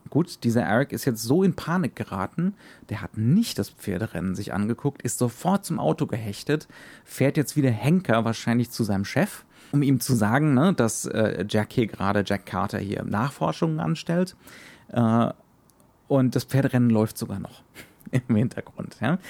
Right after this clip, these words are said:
Ähm, das mag jetzt banal klingen oder so, aber das ist natürlich eine unglaubliche narrative Ökonomie.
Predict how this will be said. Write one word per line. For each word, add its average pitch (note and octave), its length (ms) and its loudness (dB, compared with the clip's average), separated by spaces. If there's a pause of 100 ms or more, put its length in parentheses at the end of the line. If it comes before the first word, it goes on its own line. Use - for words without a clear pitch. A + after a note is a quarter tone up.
(240)
Ähm, C3 160 2 (100)
das C#3 160 0
mag C#3+ 220 0
jetzt - 180 -4
banal B2+ 380 2
klingen E3 400 2
oder G#2 240 -4
so, B2+ 240 0
aber A#2+ 200 2
das A#2+ 140 2
ist D#3 120 4
natürlich C3 260 2
eine C3+ 80 2
unglaubliche D#3+ 540 2
narrative A#2 680 0
Ökonomie. A2+ 680 2